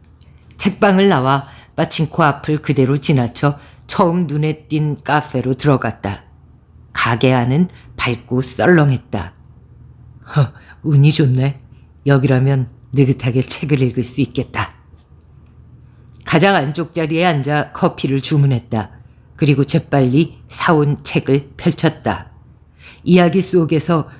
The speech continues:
수사원들이 세포 생물학 실험실을 수색하기 시작했다. 역시 히로린 알파 샘플 몇 개가 도난당한 상태였다. 그 샘플은 각각 조금씩 조건이 달랐는데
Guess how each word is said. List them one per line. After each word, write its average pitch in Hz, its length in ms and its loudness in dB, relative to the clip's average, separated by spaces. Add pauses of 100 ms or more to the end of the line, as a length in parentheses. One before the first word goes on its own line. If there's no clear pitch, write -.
수사원들이 160 1000 0
세포 175 440 0
생물학 151 580 2
실험실을 143 760 0
수색하기 147 580 -4
시작했다. 127 800 -4 (760)
역시 139 680 0 (180)
히로린 160 600 2
알파 135 420 0
샘플 135 480 0
몇 139 260 2
개가 120 440 -4 (100)
도난당한 123 720 2
상태였다. 139 800 -4 (800)
그 202 180 6
샘플은 170 680 2 (260)
각각 160 440 -2
조금씩 143 580 -2
조건이 139 480 0
달랐는데 139 800 -2